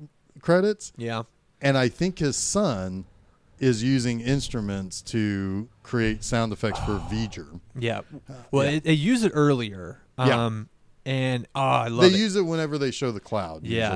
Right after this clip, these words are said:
Speaker 1: usually,
Speaker 2: it's
Speaker 1: or,
Speaker 2: so
Speaker 1: like, yeah.
Speaker 2: good.
Speaker 1: It's, um, it's, it's very similar to the idea of, like, how, uh, certain directors use crackling
Speaker 2: Mm-hmm.
Speaker 1: electricity
Speaker 2: Mm-hmm.
Speaker 1: sounds.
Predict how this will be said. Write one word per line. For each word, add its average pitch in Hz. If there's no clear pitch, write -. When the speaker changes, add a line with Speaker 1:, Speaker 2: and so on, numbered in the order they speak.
Speaker 1:
usually, 92
Speaker 2:
it's 113
Speaker 1:
or, 104
Speaker 2:
so 120
Speaker 1:
like, 127
yeah. 131
Speaker 2:
good. 120
Speaker 1:
It's, -
um, 135
it's, 156
it's 156
very 160
similar 139
to 113
the 110
idea 107
of, 98
like, 95
how, 107
uh, 101
certain 117
directors 101
use 95
crackling 117
Speaker 2:
Mm-hmm. 117
Speaker 1:
electricity 117
Speaker 2:
Mm-hmm. 147
Speaker 1:
sounds. 165